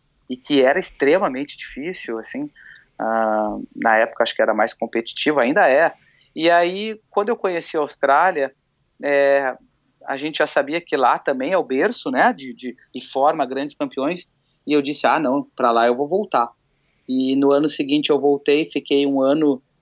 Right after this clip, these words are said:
um ano lá, e depois eu, quatro meses na Nova Zelândia,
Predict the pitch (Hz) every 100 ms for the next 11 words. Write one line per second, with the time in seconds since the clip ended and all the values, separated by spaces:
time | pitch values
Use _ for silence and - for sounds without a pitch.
0 | _ - 131 131 147 156 131 143 175 139
1 | 135 139 139 135 123 - - - 127 131
2 | 139 123 135 131 131 123 123 123 123 127
3 | 120 139 185